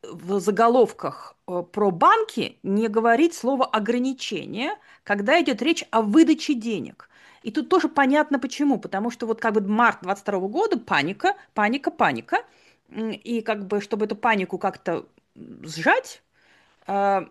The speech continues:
э, редактор говорит: «Не пишем слово «ограничение» при упоминании денег и банков в заголовках». Но дальше идет следующее. Мы пишем вместо этого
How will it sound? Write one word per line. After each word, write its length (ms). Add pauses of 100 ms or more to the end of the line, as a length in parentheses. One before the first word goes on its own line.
(360)
э, 200
редактор 500
говорит: 540 (160)
«Не 300
пишем 420
слово 420
«ограничение» 1040
при 140
упоминании 580
денег 380
и 20
банков 560
в 80
заголовках». 720 (1500)
Но 540
дальше 340
идет 180
следующее. 580
Мы 160
пишем 420
вместо 480
этого 540